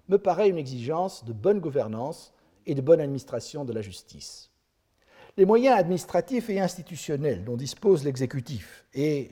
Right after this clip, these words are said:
dans une moindre mesure, le Parlement, pour s'informer sur les effets des mesures envisagées, peuvent-ils être mis à disposition des institutions judiciaires ? Cette éventualité risque de comporter des conflits d'intérêts allant jusqu'à brouiller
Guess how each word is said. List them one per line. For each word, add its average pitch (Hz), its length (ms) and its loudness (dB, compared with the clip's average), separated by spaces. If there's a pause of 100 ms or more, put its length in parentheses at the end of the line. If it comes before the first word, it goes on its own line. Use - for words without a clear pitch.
dans 98 120 -12
une 117 120 -10
moindre 127 260 -4
mesure, 127 380 0
le 131 80 -6
Parlement, 131 720 0 (420)
pour - 140 -4
s'informer 190 580 6
sur 151 560 -4
les 143 200 -4
effets 156 320 -2
des 131 100 -2
mesures 139 400 -6
envisagées, 143 720 -2 (640)
peuvent-ils 233 500 6
être 190 300 2
mis 202 100 4
à 170 60 6
disposition 143 880 -4 (340)
des 139 160 0
institutions 165 520 -2
judiciaires ? 110 720 -10 (920)
Cette 139 200 -4
éventualité 127 680 -2
risque 151 280 -4
de 127 100 -2
comporter 151 580 0
des 120 120 -4
conflits 160 360 -2
d'intérêts 135 640 0 (500)
allant 147 280 4
jusqu'à 135 300 -4
brouiller 113 520 -6